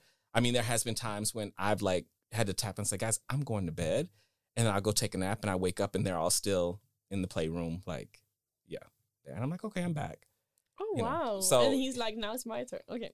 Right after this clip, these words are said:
Speaker 1: Yeah. Oh, <laughs> yeah. Or, yeah, exactly. Or he, yeah,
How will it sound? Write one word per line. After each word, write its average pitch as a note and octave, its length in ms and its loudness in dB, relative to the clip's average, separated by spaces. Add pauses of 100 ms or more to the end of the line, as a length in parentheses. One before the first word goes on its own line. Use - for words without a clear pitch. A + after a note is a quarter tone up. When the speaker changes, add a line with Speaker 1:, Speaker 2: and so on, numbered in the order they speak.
(100)
Speaker 1:
Yeah. C3+ 260 6
Oh, F3 140 10
<laughs> D#3 260 6
yeah. G#3 60 8 (140)
Or, G3+ 140 10
yeah, G3 300 6
exactly. C#3 460 4
Or A#2+ 140 6
he, B2+ 340 -2
yeah, F2+ 200 0